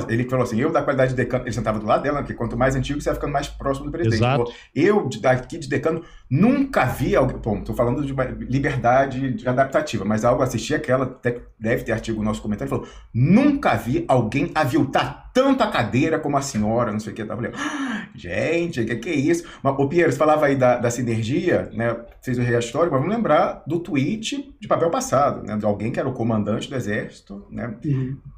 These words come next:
Speaker 1: falando com o então comandante lá, não, quer dizer, se dirigindo ao presidente do tribunal e falando, "Olha, sempre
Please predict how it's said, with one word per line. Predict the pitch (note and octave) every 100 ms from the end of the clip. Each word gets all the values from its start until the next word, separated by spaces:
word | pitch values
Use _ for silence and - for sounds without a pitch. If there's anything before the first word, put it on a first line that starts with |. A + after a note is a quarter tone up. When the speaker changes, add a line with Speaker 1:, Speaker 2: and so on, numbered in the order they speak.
| -
Speaker 1:
falando | - A2 G#2+ B2 F3+ F#3
com | D#3+ C3
o |
então | B2+ C3
comandante | C3+ B2 A2+ A2 A#2+ B2 A#2+
lá, | A2 A2 A2 A2 - -
não, | B2
quer | - C3+ B2+
dizer, | G2+ F#2
se | -
dirigindo | B2 B2 G2 D#3+ F3 E3 -
ao | A#2 A#2 A2
presidente | A#2+ G2 A2 B2+ E3+
do | D3
tribunal | A2+ G#2+ D#3
e |
falando, | A3+ G#2+
"Olha, | A#2+ E3+ D#3+ D#3
sempre | - C3+